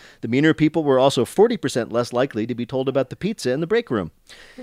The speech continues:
When asked for comment, the chairman of the National Association of D-Bag Coworkers said, "I don't need friends. I have a boat. Do you have a boat, you dingus?" <laughs> Here,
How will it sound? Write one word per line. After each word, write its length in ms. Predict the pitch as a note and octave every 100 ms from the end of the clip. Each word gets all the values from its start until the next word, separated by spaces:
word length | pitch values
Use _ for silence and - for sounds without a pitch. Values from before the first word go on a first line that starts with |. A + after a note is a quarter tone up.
| -
When 340 | B3+ F3+ - E3
asked 200 | G#3+ -
for 120 | E3
comment, 480 | - A3+ A3+ C#3+ -
the 80 | A#2
chairman 440 | - A#3 F#3 C#3
of 100 | A2+
the 120 | G#2
National 420 | G2+ B2+ C#3+ A#2+
Association 600 | A2 - A#2+ - A#2+ A2+ G#2+
of 140 | F2
D-Bag 420 | A2 C3+ B2 G2+
Coworkers 540 | - D#3 B2 G#2+ F#2+ -
said, 280 | G#2+ G2 - _ -
"I 140 | - F#3
don't 240 | B3+ G3+
need 240 | D3 B2+ G2
friends. 480 | - B2+ D3+ A3
I 80 | G3+
have 160 | G3 G#3+
a 40 |
boat. 420 | E3 B3 A#3 -
Do 60 | -
you 180 | A#2 D#3+
have 140 | G3
a 60 | G3
boat, 360 | D3 G#3 A3 -
you 100 | G3
dingus?" 680 | D3 G#3+ A3+ B3 C4+ - - _ _
<laughs> 40 | D4+ - D5+ G#4+ - D5 - - A4+ - G#4+ - _ _
Here, 800 | _ - D4 C#4+ F#3+ C3 D3+ F3+